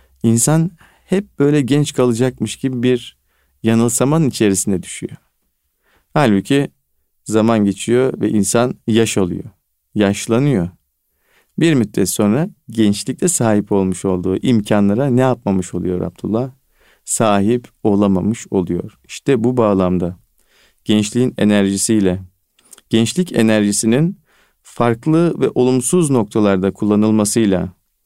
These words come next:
insanın arzularına, heveslerine tabi olmasıyla ve bu, e, dar kalıpların içerisinde sıkışıp kalmasıyla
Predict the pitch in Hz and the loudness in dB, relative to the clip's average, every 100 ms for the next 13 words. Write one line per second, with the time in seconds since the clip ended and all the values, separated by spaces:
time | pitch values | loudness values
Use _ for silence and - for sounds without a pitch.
0 | _ _ _ _ 117 117 123 151 160 117 | _ _ _ _ 0 2 2 0 0 0
1 | 110 104 117 113 127 113 110 104 - 104 | 2 2 2 2 0 0 0 0 0 0
2 | 98 95 98 - _ _ _ - 110 110 | 2 0 -2 -10 _ _ _ -4 0 0
3 | 117 - 107 98 98 - 110 95 104 107 | 0 0 0 0 -2 -2 0 0 -2 -10
4 | _ _ 120 127 175 185 - _ _ _ | _ _ -4 0 0 0 -4 _ _ _
5 | _ _ _ _ - 107 110 98 - _ | _ _ _ _ -2 0 0 -2 -8 _
6 | _ 110 107 147 175 139 131 131 135 127 | _ -4 0 2 2 0 0 0 -2 0
7 | 120 117 113 - 120 120 - - - 131 | 0 -2 -2 -2 0 0 -4 -4 -4 -2
8 | - 113 113 117 147 135 107 143 | 0 0 2 0 0 2 0 -2